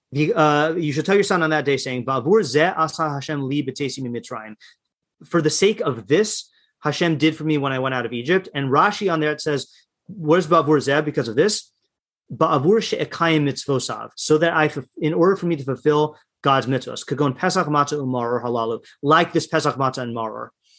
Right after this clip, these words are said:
So really what you're doing, and by the way, and this is what we say in the bracha of Magid,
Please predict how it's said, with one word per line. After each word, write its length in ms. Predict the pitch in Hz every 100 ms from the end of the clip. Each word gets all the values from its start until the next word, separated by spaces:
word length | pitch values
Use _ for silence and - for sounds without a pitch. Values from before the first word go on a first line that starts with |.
| _
So 500 | - 180 160 147 - _ _ _
really 340 | 139 180 285 226
what 140 | 180
you're 80 | 147
doing, 320 | 208 196 156
and 100 | 165
by 140 | 175
the 60 | 170
way, 120 | 160
and 140 | 139 139
this 160 | 190
is 80 | 196
what 120 | 180
we 60 | 156
say 220 | 175 170
in 60 | 147
the 40 |
bracha 200 | 143 131
of 120 | 120
Magid, 460 | 127 208 170 123